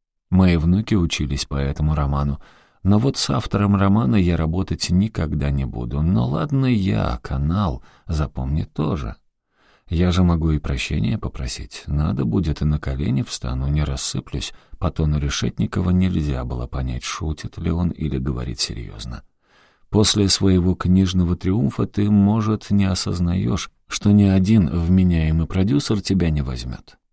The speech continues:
Оставалось одно — продвигать книгу. Решетникову пришлось взять на себя непривычную роль —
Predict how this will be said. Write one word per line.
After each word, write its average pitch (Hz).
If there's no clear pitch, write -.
Оставалось 98
одно — 98
продвигать 78
книгу. 73
Решетникову 113
пришлось 101
взять 95
на 92
себя 87
непривычную 78
роль — 60